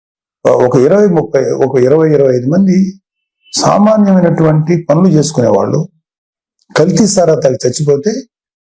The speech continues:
మీరు శాసనసభ సాక్షిగా ముఖ్యమంత్రి అయ్యండి, ఇది సహజ మరణాలు, న్యాచురల్గా చచ్చిపోయారంటారా?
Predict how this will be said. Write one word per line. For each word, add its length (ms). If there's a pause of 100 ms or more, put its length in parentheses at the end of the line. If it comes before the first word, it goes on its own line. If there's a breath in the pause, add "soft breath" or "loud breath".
(300)
మీరు 140
శాసనసభ 600
సాక్షిగా 520
ముఖ్యమంత్రి 560
అయ్యండి, 240
ఇది 300
సహజ 280
మరణాలు, 500 (800)
న్యాచురల్గా 380
చచ్చిపోయారంటారా? 840